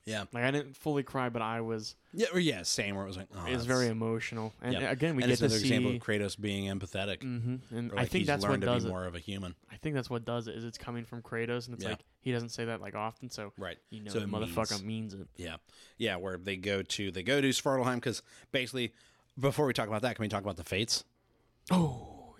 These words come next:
Speaker 2: yeah.
Speaker 1: What are they called? The Norns?
Speaker 2: Norns.
Speaker 1: Yeah. That's a really cool scene. So
Speaker 2: They
Speaker 1: they,
Speaker 2: look
Speaker 1: like
Speaker 2: cool. I like that whole area. Like
Speaker 1: Yeah, like, the underwater.
Speaker 2: But not,
Speaker 1: But
Speaker 2: but
Speaker 1: not,
Speaker 2: they kind
Speaker 1: yeah.
Speaker 2: of are. They're in the
Speaker 1: Yeah.
Speaker 2: core, or what, the, uh, anemone?
Speaker 1: Mm-hmm.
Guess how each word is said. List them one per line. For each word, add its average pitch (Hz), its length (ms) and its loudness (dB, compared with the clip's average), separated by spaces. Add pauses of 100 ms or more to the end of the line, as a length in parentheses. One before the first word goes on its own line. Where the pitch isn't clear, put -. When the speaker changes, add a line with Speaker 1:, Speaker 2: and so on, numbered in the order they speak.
(120)
Speaker 2:
yeah. 110 80 -6
Speaker 1:
What 120 120 4
are - 20 2
they 131 80 4
called? 135 240 2
The 107 60 0
Norns? 113 420 0
Speaker 2:
Norns. 117 420 -8 (300)
Speaker 1:
Yeah. 98 240 0 (320)
That's 120 260 0
a 107 60 -2
really 110 220 0
cool 113 180 4
scene. 104 340 2 (400)
So 117 160 4
Speaker 2:
They 110 60 6
Speaker 1:
they, 113 60 6
Speaker 2:
look 117 180 2
Speaker 1:
like 104 140 -4
Speaker 2:
cool. 135 160 2
I 131 80 0
like 170 240 -2
that 113 160 -4
whole 127 400 -4
area. 107 360 -4
Like 110 280 -2
Speaker 1:
Yeah, 113 260 4
like, 92 240 -6
the - 160 -10
underwater. 104 880 4 (140)
Speaker 2:
But 123 100 -2
not, 135 580 -2
Speaker 1:
But 127 40 -4
Speaker 2:
but 123 160 4
Speaker 1:
not, 90 160 -2
Speaker 2:
they 120 80 2
kind 160 280 -2
Speaker 1:
yeah. 156 40 4
Speaker 2:
of 120 80 0
are. 143 360 0
They're 127 180 4
in 139 100 2
the 120 80 2
Speaker 1:
Yeah. 95 100 -2
Speaker 2:
core, 127 240 4
or 127 160 4
what, 120 320 2
the, 117 200 -2
uh, 107 120 -8
anemone? 120 480 -4 (100)
Speaker 1:
Mm-hmm. 101 300 0